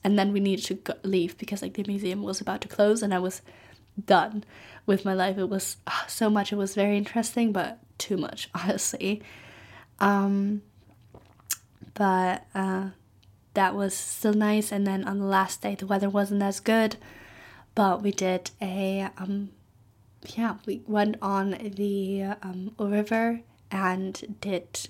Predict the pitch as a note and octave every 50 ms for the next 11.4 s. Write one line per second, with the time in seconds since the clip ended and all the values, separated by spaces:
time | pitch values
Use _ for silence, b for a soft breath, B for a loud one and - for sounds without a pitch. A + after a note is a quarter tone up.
0 | - - - F#3 F3+ F3+ F3+ F3+ F#3 F#3 F#3 G3 G3 A#3 - - - F#3 F#3+ G3+
1 | G3 F#3+ G3+ G#3+ G#3+ - - G#3 G3 F#3+ - - - - G3 F#3+ G#3 G#3 G3+ G#3
2 | G#3+ G#3 - G#3 G3+ G3 - G3 F3+ F#3 F#3 - F#3+ F#3+ G3 F#3+ F#3+ - - -
3 | _ - - - G3+ F#3+ F#3 F3+ F3+ F#3 G3 F#3 F#3 F#3+ - - - G3 F#3+ F#3+
4 | F#3+ F#3+ G3 F#3+ F#3 - - G#3 - - A3+ A3 A3 G#3+ G#3+ - A3+ A3+ A3+ A3+
5 | B B B B B B B B B B3 B3+ C#4+ D#4 E4 D#4+ D#4 D#4+ D#4 D#4 D4
6 | C4+ D4 D4 C#4+ C4+ - - - A#3 A#3 A3+ G#3+ G3+ F3+ F3 F3 F3+ - - -
7 | - - - _ - - F#3+ F#3 F#3 F#3 F#3 F#3 F3+ F#3 F3+ F3+ F3+ F#3 - -
8 | - G#3 G3 G3 G3 - - G3 F#3 F#3 F3 G3 G3 G3 G#3 G3 - - F#3+ F#3
9 | F3+ F3+ F3+ F#3+ F3+ G#3 G3+ F#3 - F3 F3+ F3 - F#3 F#3 F3+ E3+ C#3+ D3 -
10 | - F#3 - E3+ - G3 F#3+ F#3+ F#3+ E3 E3 E3+ F#3 - - - - - - -
11 | - - - G3+ G#3 G3+ G3+ G3